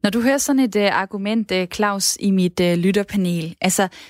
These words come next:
tror du på, at man så i sidste ende kan få fjernet, øh, reklamer fra dem, der er sårbare, øh, de unge, dem, der ikke skal se de her reklamer? Tror du på, at man kan få det detailstyret så meget, så at, øh, at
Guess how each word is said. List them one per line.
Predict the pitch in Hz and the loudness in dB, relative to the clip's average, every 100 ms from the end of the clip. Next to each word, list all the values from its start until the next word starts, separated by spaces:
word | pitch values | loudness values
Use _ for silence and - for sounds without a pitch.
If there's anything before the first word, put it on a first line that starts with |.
| _ | _
tror | - 320 302 | -2 0 -2
du | 254 240 | -4 -10
på, | 240 269 | -4 -2
at | 240 196 185 | -2 -4 -2
man | 190 180 | -2 -2
så | - 226 - | 0 -2 0
i | 208 | -2
sidste | 190 294 320 226 | 0 0 0 -2
ende | 202 226 | 0 0
kan | 233 220 185 180 | 0 0 0 -2
få | - | -4
fjernet, | 202 - 202 190 226 320 302 226 - | -6 -4 0 0 2 0 -2 -4 0
øh, | 202 196 190 180 170 180 | 2 2 2 2 0 -2
reklamer | 196 - 180 190 247 254 - - - | -4 0 0 2 0 -2 -14 -20 -10
fra | - 196 | -4 -2
dem, | 202 220 | 0 0
der | 254 | 0
er | - 185 208 | 0 -2 -2
sårbare, | - 196 196 208 185 160 170 - | -2 -2 -2 -2 -2 -2 -6 -2
øh, | 190 | 0
de | 185 208 - | 2 0 2
unge, | 196 202 233 | 2 2 2
dem, | 233 214 220 | 2 0 0
der | 233 - _ | -2 -4 _
ikke | 269 285 | 0 2
skal | 302 214 | 0 0
se | - 226 | 0 0
de | 190 | 0
her | 202 | -2
reklamer? | 175 - 180 202 | -2 0 -2 -2
Tror | 220 285 | -2 -4
du | 262 | -2
på, | 277 | -2
at | |
man | 240 220 | -2 -4
kan | 220 | -6
få | - | -2
det | 208 220 - - - | 0 -2 -4 -20 -2
detailstyret | 247 247 - 226 269 - 220 202 | -2 0 -2 -2 -4 -4 -2 0
så | 196 214 | 0 0
meget, | 196 180 185 226 - - _ - | 0 0 0 -2 -6 -20 _ -4
så | - 214 - | 0 2 2
at, | 202 - | -2 0
øh, | 196 185 180 | 0 2 2
at | 185 | 0